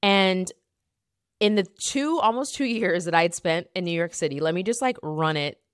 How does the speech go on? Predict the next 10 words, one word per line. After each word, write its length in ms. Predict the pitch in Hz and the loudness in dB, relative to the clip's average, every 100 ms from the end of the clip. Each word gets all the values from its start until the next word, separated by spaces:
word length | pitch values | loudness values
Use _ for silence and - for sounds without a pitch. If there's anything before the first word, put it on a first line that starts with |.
| 165 | -8
down 320 | 156 139 135 | -2 -2 -4
for 120 | - | -8
you 120 | 143 | -8
guys 280 | 139 139 135 | -6 -8 -8
real 140 | 135 104 | -8 -8
quick. 340 | - 64 - _ _ _ _ _ _ - | -8 -10 -12 _ _ _ _ _ _ -6
I 80 | 170 | -2
started 420 | - 196 220 190 | 4 6 6 4
one 200 | 170 160 | 2 0
job. 320 | - - - | -4 -6 -10